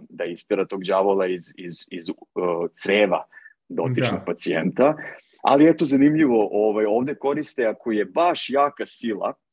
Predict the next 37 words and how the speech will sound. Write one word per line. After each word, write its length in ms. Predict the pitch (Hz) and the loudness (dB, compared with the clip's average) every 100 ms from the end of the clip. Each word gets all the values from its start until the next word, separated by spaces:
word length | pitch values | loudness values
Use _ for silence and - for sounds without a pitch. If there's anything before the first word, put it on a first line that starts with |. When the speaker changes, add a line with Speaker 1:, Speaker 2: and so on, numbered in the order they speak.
| _ - _ _ - | _ -20 _ _ -14
Speaker 1:
onda 320 | 95 113 127 | -6 -4 -4
sveštenici 680 | - 107 107 135 131 113 101 | -2 -4 -2 -2 -2 -4 -4
koriste 460 | 104 120 120 - | -2 0 -2 -6
zaleđenu 680 | 90 95 117 151 139 113 101 | -6 -2 2 4 2 0 -4
svetu 440 | - 92 87 - | -6 -6 -6 -8
vodu. 300 | 85 82 - - _ _ - | -8 -8 -10 -20 _ _ -6
Ne 140 | 98 | -4
znam 160 | 101 107 | 0 2
da 100 | 110 | 2
li 100 | 110 | 2
je 80 | |
to 100 | 107 | 0
fazno, 340 | 104 110 110 104 | 0 0 0 -2
pošto 260 | - - | -6 -8
su 160 | 92 127 | -6 -6
tropi, 520 | - 117 120 - 104 | -2 2 2 0 -4
pa 120 | 101 | -2
možda 320 | 95 104 95 104 | 0 0 2 2
obična, 560 | 101 95 - - 98 87 - - _ | 4 2 -4 -4 -4 -6 -16 -20 _
ovaj, 360 | - 98 95 95 - _ _ _ | 0 0 0 -2 -6 _ _ _
tekuća 480 | 131 - 156 - 113 | 0 2 2 2 2
voda, 440 | 113 113 104 87 | 4 4 4 0
sveta 380 | - 127 127 127 | 2 2 2 2
voda 320 | 107 113 107 | 2 2 4
u, 240 | 101 98 85 | 2 2 0
ovaj, 400 | 98 95 98 95 | 0 0 -2 -4
u 120 | 98 | -6
tom 260 | - 127 117 | -2 0 2
agregatnom 440 | 113 113 107 104 | 0 -2 -4 -10
stanju 380 | - 117 113 107 | -6 -4 -2 -4
možda 300 | 107 110 104 | -4 -4 -6
ne 120 | 90 | -10
pomaže. 500 | - 104 127 139 139 - - - - | -4 -2 -2 0 -2 -4 -14 -12 0
E, 60 | |
ovde, 300 | 98 117 113 98 | 2 2 0 -2
ovde 280 | 110 117 117 | -4 -2 -2
imaju, 400 | 120 127 110 | 0 0 -2